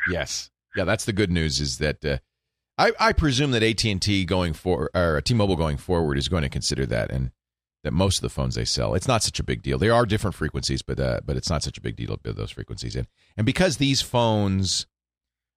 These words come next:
are made internationally, you know, L G sells these all over the world. These are quad band phones. They have all the frequencies that are commonly used on G S M networks.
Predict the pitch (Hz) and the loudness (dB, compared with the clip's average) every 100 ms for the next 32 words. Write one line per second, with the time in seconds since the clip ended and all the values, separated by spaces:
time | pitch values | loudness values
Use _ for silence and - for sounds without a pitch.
0 | - 104 95 90 - 110 107 104 98 101 | -2 4 4 4 2 0 2 4 2 2
1 | 95 95 98 - 104 98 98 95 101 82 | 2 2 2 2 2 2 2 2 2 2
2 | 107 95 92 - 92 85 85 85 82 71 | 2 2 2 4 4 2 2 2 2 0
3 | 71 73 76 82 85 - _ 78 104 92 | 0 0 2 2 0 -6 _ -2 0 4
4 | 98 92 - 90 76 62 73 64 - 53 | 4 2 2 2 2 0 -2 -2 -4 -4
5 | 52 50 64 69 67 71 64 62 71 62 | -4 -2 0 0 0 0 0 -2 -4 -4
6 | 57 - 55 58 53 - 65 62 55 57 | -4 -4 -4 -4 -4 -4 -4 -2 -2 -4
7 | 53 50 - 50 50 50 50 50 - - | -4 -6 -8 -6 -6 -8 -8 -12 -16 -20
8 | - | -20